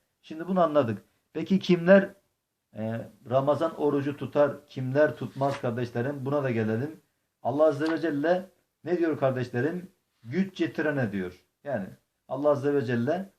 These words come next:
hasta olmayana, güç yetirene kardeşlerim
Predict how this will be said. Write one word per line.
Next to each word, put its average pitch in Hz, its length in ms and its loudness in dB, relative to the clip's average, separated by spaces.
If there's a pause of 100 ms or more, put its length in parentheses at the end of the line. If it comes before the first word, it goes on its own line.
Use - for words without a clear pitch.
(120)
hasta - 460 -4
olmayana, 131 680 0 (360)
güç 165 260 -12
yetirene 127 580 -2 (300)
kardeşlerim 123 640 -4